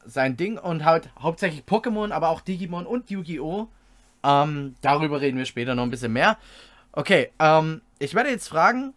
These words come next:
also erst werde ich ihn be-, äh, werde ich ihn erstmal, äh, ein bisschen betiteln, weil ich sag, ich liebe seine Songs.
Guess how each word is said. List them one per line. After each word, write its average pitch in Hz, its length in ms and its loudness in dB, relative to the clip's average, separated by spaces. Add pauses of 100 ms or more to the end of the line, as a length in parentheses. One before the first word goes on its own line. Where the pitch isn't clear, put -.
(420)
also 180 180 4
erst 233 160 0
werde 202 140 0
ich 185 100 -6
ihn 180 140 -4
be-, 170 160 -6
äh, 151 320 -2
werde 160 160 -4
ich 156 80 -12
ihn 151 200 -10
erstmal, 143 680 -6
äh, 127 200 -6
ein 127 140 -12
bisschen 123 380 -10
betiteln, 147 500 -10
weil 147 120 0
ich 151 80 -14
sag, 135 240 -4
ich - 120 -14
liebe 131 200 -6
seine 113 180 -10
Songs. 156 320 -12